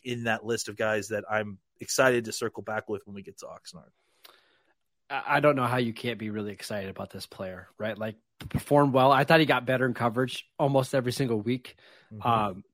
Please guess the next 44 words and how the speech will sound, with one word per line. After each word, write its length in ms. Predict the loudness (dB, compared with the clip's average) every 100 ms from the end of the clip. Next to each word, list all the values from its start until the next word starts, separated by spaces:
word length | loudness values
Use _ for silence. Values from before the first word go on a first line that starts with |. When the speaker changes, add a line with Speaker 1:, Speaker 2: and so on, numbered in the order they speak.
| -20 _
Speaker 2:
still 220 | 4 6
think 160 | 8 4
he 100 | 4
could 80 |
get 140 | 4 6
better 320 | 8 6 4 0 -14 _
in 140 | 2 4
the 80 |
run 240 | 4 4 4
game, 200 | 2 0
but 140 | 0
that's 160 | -2 -2
just 180 | -6 -6
playing, 400 | -2 0 -2 -4
right? 180 | -4 -4
Like, 180 | -4 -2
that's 180 | -2 0
just 240 | -2 0
Speaker 1:
Mm-hmm. 120 | -2 -4 -12 _ _ _ -2
Speaker 2:
Learning 360 | 6 8 10
Speaker 1:
Seeing 160 | 10 8
Speaker 2:
your 80 | 6
Speaker 1:
things. 260 | 2 2
Speaker 2:
keys 220 | 2 0
and 100 | -4
play. 120 | -8 -4
Speaker 1:
Yep. 120 | 0
Speaker 2:
Yeah, 220 | 6 6 6
and 300 | 4 0 -4 _ _ _ _ _ _ _ _ _
frankly, 340 | -2 0 0 -2
it 40 |
would 80 | -2
help 260 | 0 -2
too 240 | 0 -2 -2
if 80 | -4 _ _
that 160 | -8 -6
he, 180 | -2 4
he 60 |
had 140 | 4 4
some 120 | -2
consistent 520 | -10 -6 -6 -4 -6
defensive 360 | -4 -4 -4 -2
tackle 320 | -2 0 -2
play. 320 | 0 0 -2